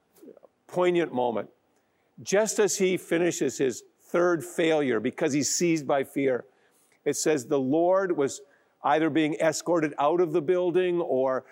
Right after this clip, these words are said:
s-, caught Peter's eye, and the two of them looked at each other.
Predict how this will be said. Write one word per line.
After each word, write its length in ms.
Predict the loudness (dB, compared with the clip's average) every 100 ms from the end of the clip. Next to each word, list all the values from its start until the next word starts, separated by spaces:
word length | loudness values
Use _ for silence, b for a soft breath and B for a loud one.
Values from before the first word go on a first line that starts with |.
| b -20 -20 -20 -10
s-, 260 | -6 -2 -4
caught 600 | -4 0 0 0 -8 -4
Peter's 340 | 0 2 0
eye, 240 | 2 2 2
and 180 | 0
the 80 | -2
two 360 | -4 -4 2 2
of 120 | 2
them 240 | 0 -2 -6 B B _
looked 440 | -6 0 0 2 -2
at 120 | 0
each 220 | -2 -2
other. 320 | -4 -4 -8